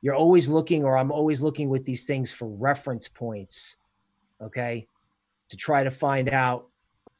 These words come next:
where to buy the dip, right? So assuming we should buy the dip, where should we do so? Okay, now doing this on the air, it looks like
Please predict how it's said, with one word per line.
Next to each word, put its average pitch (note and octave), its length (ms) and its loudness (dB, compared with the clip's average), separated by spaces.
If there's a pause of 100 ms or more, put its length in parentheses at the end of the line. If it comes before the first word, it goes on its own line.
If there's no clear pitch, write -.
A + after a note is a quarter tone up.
(1040)
where D3 720 2 (1120)
to B2 100 -10
buy B2 420 -8
the G2+ 100 -12
dip, - 220 -16 (320)
right? G#2+ 180 -12
So C3+ 220 -6
assuming F#3 500 2
we E3+ 100 2
should D3+ 180 -4
buy D#3 260 4
the D3 100 -2
dip, D#3 300 -2 (260)
where C3+ 380 -2
should B2 220 -8
we A2+ 60 -6
do G#2 180 -12
so? - 160 -14 (760)
Okay, B2 440 -4 (260)
now A#2+ 140 -4
doing D#3 360 2
this D#3 180 0
on D#3 360 0
the C#3+ 160 0
air, D#3+ 360 0 (440)
it C3+ 180 -10
looks D#3+ 340 -2
like D#3+ 380 0